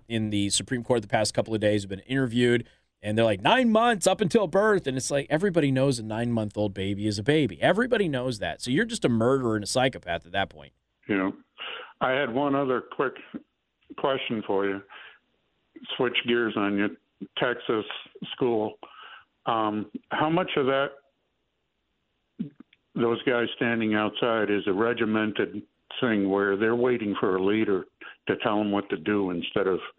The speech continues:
Speaker 2: doing that? I
Speaker 1: Well,
Speaker 2: mean,
Speaker 1: okay. So
Speaker 2: in the military, you wait for somebody to tell you what to do, but people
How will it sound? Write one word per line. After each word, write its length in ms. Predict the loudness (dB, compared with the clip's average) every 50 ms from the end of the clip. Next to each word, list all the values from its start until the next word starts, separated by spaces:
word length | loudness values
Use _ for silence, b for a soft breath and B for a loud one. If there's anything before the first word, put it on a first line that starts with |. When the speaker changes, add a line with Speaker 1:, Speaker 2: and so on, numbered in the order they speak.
| b b b b b _ _ _ _ _ _ _ _ _ _ _ _ _ _ _ _ _ _ _ _ _ _ _ _ _ _ _ -4
Speaker 2:
doing 320 | -2 0 2 2 2 0
that? 240 | 0 -2 -4 -4 -6 -4 -2
I 100 | 2 4
Speaker 1:
Well, 260 | 4 6 6 6 4
Speaker 2:
mean, 80 | 4 2
Speaker 1:
okay. 380 | 0 2 4 4 4 4 2 -2 -6 _ _ _ 0
So 220 | 2 4 6 6
Speaker 2:
in 60 | 4
the 60 | 4 4
military, 720 | 2 2 2 2 0 0 0 -2 0 0 0 -2 -2 -4
you 140 | -4 -4 -2
wait 260 | 0 0 0 0 -2 -4
for 100 | -6 -6 -4
somebody 300 | -4 -2 -2 -2 -2 -2
to 60 | -2 -2
tell 140 | 0 0
you 100 | 0 0
what 180 | 0 -2 -2 -2
to 80 | -6 -4
do, 240 | -2 -2 -2 -2
but 260 | -2 -2 -4 -6 -6 -6
people 480 | -6 -6 -4 -2 -2 -2 -2 -4 -6